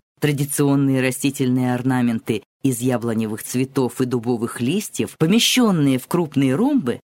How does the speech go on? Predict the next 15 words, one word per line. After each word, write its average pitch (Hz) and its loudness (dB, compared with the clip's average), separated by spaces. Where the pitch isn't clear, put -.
окружают 165 0
пятиконечные 185 0
звезды 131 -2
и 156 2
римские 135 0
цифры, 240 -2
обозначающие 196 -2
юбилейную 117 -2
дату. 101 -8
В - -14
конце 233 2
тысяча 277 0
девятьсот 202 0
пятидесятых 170 0
годов 147 0